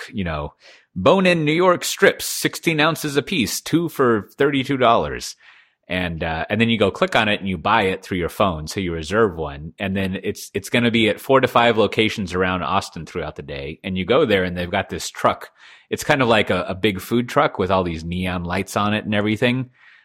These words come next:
Uh, and then they just, you, they scan your Q R code and you get your steak. And there's, like, the happiest Amazon employee you, you'll ever see running all of this.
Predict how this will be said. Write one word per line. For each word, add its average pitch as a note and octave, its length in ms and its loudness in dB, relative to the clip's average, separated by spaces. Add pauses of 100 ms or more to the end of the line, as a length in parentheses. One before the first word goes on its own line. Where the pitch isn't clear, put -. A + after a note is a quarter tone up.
(120)
Uh, E2+ 300 -4
and G2 180 -4
then F2+ 380 -4
they F2 140 -4
just, F2 320 -8
you, F2+ 320 -6
they F2 100 -6
scan A2 360 -2
your G#2 120 -2
Q G#2 220 -2
R A2 140 4
code C3+ 280 -2
and F#2+ 140 -2
you E2+ 60 -8
get F#2+ 160 -6
your F#2 100 -6
steak. - 640 -4
And F2 200 -8
there's, E2+ 280 -6
like, - 180 -8
the E2+ 100 -6
happiest G#2+ 540 -2
Amazon F#2 500 -4
employee E2 680 -4
you, E2+ 260 -8
you'll E2+ 220 -8
ever E2 180 -6
see D#2 440 -8 (120)
running D#2+ 300 -12
all C2+ 180 -10
of B2+ 80 -16
this. B2 360 -14